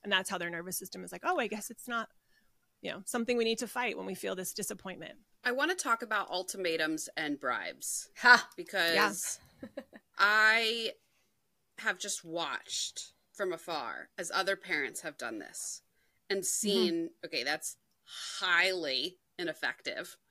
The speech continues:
Speaker 2: So when I got into my own parenting, I was, you know, the same thing. I'm like, "I'm not gonna do that." And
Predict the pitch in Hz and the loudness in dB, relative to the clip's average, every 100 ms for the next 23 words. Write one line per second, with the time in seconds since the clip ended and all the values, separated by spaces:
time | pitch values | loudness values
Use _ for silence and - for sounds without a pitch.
0 | - - _ - 202 175 165 165 165 165 | -20 -20 _ -2 2 4 4 4 8 8
1 | 185 185 175 180 196 190 175 156 147 175 | 10 10 10 8 2 4 4 4 -2 4
2 | 214 190 226 175 151 151 139 185 156 139 | 8 8 6 2 4 2 0 0 0 0
3 | 147 165 160 143 143 - 202 240 233 185 | -2 -2 -2 -4 -6 -4 -4 -2 -2 -2
4 | 185 _ 190 170 160 160 156 139 135 - | -2 _ -6 -6 -6 -6 -2 -2 -2 -8
5 | - - - _ - 214 208 208 208 208 | -20 -20 -20 _ 4 8 8 8 6 0